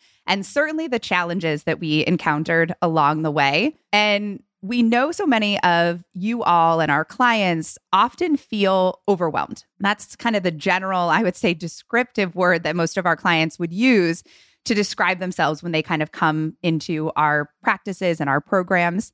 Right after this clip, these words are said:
There is an overwhelming amount of information, possible interventions, and different ideas that we hear from friends and family and people and social media that it, it really can feel overwhelming.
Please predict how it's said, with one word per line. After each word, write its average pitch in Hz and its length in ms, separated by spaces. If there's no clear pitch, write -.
There 226 160
is 208 160
an 208 180
overwhelming 226 640
amount 156 320
of 156 100
information, 226 920
possible 165 460
interventions, 202 1040
and 165 180
different 233 320
ideas 175 600
that - 120
we 170 120
hear 170 360
from 151 440
friends 185 400
and 147 140
family 214 440
and 139 320
people 285 420
and 262 160
social 285 380
media 247 560
that 226 180
it, 220 140
it 226 180
really 247 220
can 185 200
feel 160 220
overwhelming. 143 600